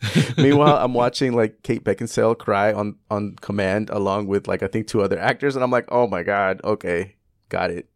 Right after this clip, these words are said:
Speaker 1: The problem with this movie was everybody was in a different movie. <laughs>
Speaker 2: Yeah.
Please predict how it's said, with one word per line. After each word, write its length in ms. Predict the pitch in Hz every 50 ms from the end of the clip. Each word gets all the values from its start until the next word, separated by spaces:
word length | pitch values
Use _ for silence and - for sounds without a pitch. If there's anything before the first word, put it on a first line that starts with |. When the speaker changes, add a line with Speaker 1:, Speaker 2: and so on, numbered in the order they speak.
| _ _ -
Speaker 1:
The 80 | -
problem 400 | - - - 151 170 180 196 180
with 120 | 160 139 113
this 160 | 127 113 -
movie 240 | 120 117 120 123 123
was 200 | 110 104 101 -
everybody 400 | - 113 110 120 104 104 113 113
was 180 | 107 107 104 98
in 100 | 98 101
a 40 | 98
different 340 | 90 82 113 - 120 104 98
movie. 380 | 101 107 104 85 87 87 85 - - - - - - 131 - - -
<laughs> 680 | 190 185 - 214 - - 262 - - 311 294 - -
Speaker 2:
Yeah. 380 | - 165 208 220 208 151 117